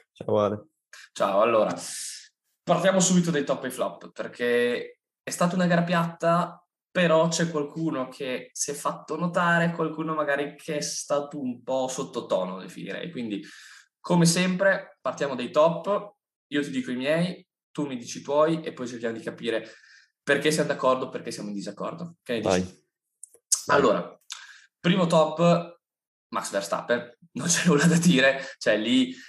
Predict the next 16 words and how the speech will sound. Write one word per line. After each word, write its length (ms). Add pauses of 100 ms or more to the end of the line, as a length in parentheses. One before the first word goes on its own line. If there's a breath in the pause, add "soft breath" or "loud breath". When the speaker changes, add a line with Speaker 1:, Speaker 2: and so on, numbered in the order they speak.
Speaker 2:
eh, 280
molto, 680
in 100
modo 240
molto 280
veloce 600
ha 260
dominato 760
il 60
weekend, 520 (440)
partiva 380
da 80
favorito, 800 (400)
circuito 400
di 80
casa, 520